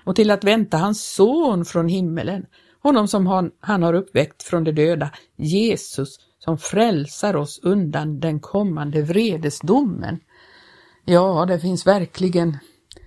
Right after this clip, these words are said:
att, eh, de, det, det var tydligt hos dem att de hade omvänt sig från avgudarna till den levande och sanne guden. Och det finns mycket där, eh, om, eh,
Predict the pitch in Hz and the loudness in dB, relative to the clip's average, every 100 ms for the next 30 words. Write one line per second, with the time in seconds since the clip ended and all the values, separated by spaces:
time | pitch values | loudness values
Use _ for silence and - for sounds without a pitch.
0 | - _ - 180 - 123 165 160 139 - | -20 _ -4 -4 -2 -2 -2 -4 -8 -2
1 | - 185 - 180 156 165 175 190 - 269 | 2 2 4 0 0 0 2 2 2 2
2 | 247 147 160 311 - 214 - 180 160 165 | 2 0 0 0 2 -2 4 2 4 0
3 | 190 160 170 190 - 277 311 175 135 131 | 0 0 0 -2 0 0 0 0 -2 0
4 | 240 277 - - 156 151 - 220 156 143 | 0 0 -4 -10 -10 -10 -2 0 0 -2
5 | - 180 233 190 151 131 76 - 139 - | 2 2 2 0 -2 -2 -2 -4 -4 -10
6 | - 202 208 151 165 160 151 151 196 254 | -4 0 0 0 0 0 0 0 2 2
7 | - 147 135 143 151 151 - - - 233 | 0 -2 -2 -2 -4 -6 -10 -6 0 2
8 | 269 151 156 285 320 151 120 - 185 - | 2 -2 -2 -4 0 0 -2 -6 -8 -8
9 | _ - - - - - _ - 185 175 | _ -20 -20 -20 -20 -20 _ -2 2 4
10 | 175 175 180 - 180 233 - _ 175 180 | 2 0 0 0 0 0 -2 _ 2 4
11 | 175 160 147 - _ _ _ _ _ _ | 4 0 -4 -18 _ _ _ _ _ _
12 | _ - 143 156 135 _ _ _ _ _ | _ -2 0 0 -4 _ _ _ _ _
13 | _ _ _ - - - - 185 160 160 | _ _ _ -20 -20 -4 0 2 2 -2
14 | 160 | -4